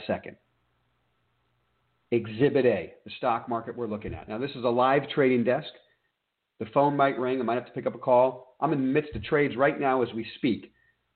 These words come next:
So I might have to take a step, uh, step away. Forgive me if I do. But <clears throat> let's get back to risk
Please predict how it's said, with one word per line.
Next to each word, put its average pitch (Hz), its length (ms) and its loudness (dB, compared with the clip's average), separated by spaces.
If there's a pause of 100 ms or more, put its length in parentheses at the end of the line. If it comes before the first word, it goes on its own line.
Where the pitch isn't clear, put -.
(500)
So 123 100 0
I 117 60 4
might 127 180 4
have 120 140 2
to - 80 -16
take 113 180 -2
a 113 120 -12
step, 139 300 0 (220)
uh, 117 180 -2
step 127 200 0
away. 110 380 4 (920)
Forgive 127 260 0
me 120 140 4
if 107 100 -4
I 113 120 4
do. 113 300 0 (760)
But 139 440 2
<clears throat> - 40 -6
let's 160 460 2
get 196 120 -2
back 170 260 2
to 170 40 -4
risk 147 240 -2